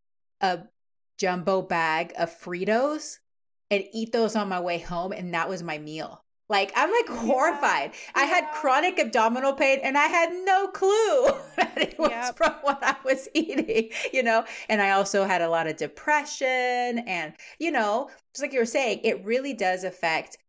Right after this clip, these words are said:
Speaker 1: lifestyle medicine, what we eat, our sleep, our exercise, all those things, they really affect how we feel, how our brain functions, our mood.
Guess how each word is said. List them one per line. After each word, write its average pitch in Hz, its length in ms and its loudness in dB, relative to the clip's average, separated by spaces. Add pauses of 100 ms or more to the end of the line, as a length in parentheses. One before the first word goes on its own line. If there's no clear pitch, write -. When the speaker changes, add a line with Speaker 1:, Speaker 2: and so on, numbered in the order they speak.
Speaker 1:
lifestyle 226 500 0
medicine, 156 560 -8 (160)
what 220 280 0
we 233 120 -6
eat, 170 580 -10 (180)
our 185 180 -2
sleep, 170 460 -8
our 175 160 0
exercise, 160 960 -4 (600)
all 220 160 0
those 220 280 -2
things, 165 360 -6
they 180 180 -4 (120)
really 196 340 -2
affect - 640 -6
how 170 300 -2
we 170 180 -6
feel, 160 500 -8
how 165 220 -8
our 180 160 -6
brain 165 380 -6
functions, 156 600 -12
our 151 200 -8
mood. 160 560 -12